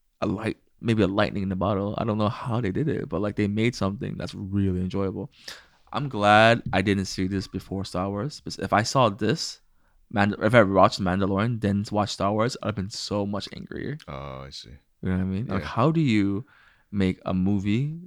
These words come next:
Speaker 1: that you have so much money, so much time and budget, do a worse job than a series of a no-name character?
Speaker 2: <laughs>
Speaker 1: How much of the, how much of the show's success do you think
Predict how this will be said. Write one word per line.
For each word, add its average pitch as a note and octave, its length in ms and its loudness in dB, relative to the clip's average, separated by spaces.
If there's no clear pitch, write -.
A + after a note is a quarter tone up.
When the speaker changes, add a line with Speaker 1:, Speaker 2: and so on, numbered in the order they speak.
Speaker 1:
that G2 180 -2
you G2 100 -2
have G2+ 160 -6
so - 260 -4
much G2+ 200 -6
money, F#2+ 280 -6
so G#2 160 -10
much G2+ 180 -8
time G2 340 -8
and F#2+ 140 -8
budget, G2 400 -6
do A2+ 220 4
a F#2+ 40 6
worse G#2 420 0
job F#2+ 400 -4
than F2+ 120 -4
a G2 60 -6
series G2 520 -2
of F2+ 100 -8
a F2+ 60 -4
no-name F#2+ 500 -2
character? G2 720 -10
Speaker 2:
<laughs> G2+ 80 -6
Speaker 1:
How - 140 4
much E3+ 200 8
of D3+ 120 2
the, B2+ 80 -4
how D3 140 2
much E3+ 160 4
of D#3 80 0
the C3 80 0
show's - 640 0
success G2 380 0
do - 100 -4
you F#2+ 80 2
think F#2 280 -4